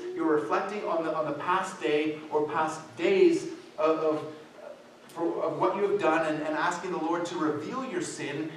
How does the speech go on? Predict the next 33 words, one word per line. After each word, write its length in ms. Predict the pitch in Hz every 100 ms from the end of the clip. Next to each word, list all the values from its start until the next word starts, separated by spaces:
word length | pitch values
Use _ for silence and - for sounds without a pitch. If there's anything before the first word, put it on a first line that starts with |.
| -
and 100 | 151
you're 100 | 160
asking 460 | 180 185 190 185
Him 200 | 175 180
to 100 | -
grant 380 | 156 160 160 190
you 100 | 196
repentance. 760 | 175 - 185 180 156 131 - - - - - - - - - - - - - - - - -
You're 140 | 156
asking 400 | 190 202 202 185
Him 260 | 165 202 202
to, 240 | 185 175 160 -
to 160 | 185 180
help 420 | - 202 208 196
you 320 | 175 - - - - - - - - - - - - - - - - -
to 120 | - 180
overcome 520 | 180 165 196 196 185
that, 180 | 165 -
to 140 | -
turn 160 | 196 180
away 240 | 165 202
from 160 | 196 170
that 200 | 147 -
sin, 200 | 175 165
and 80 |
you're 100 | 156
asking 420 | 147 180 - 170 160
Him 140 | 160
to 80 | 156
forgive 360 | 151 147 185
you 180 | 190 185
for 240 | 160 208
it. 60 | -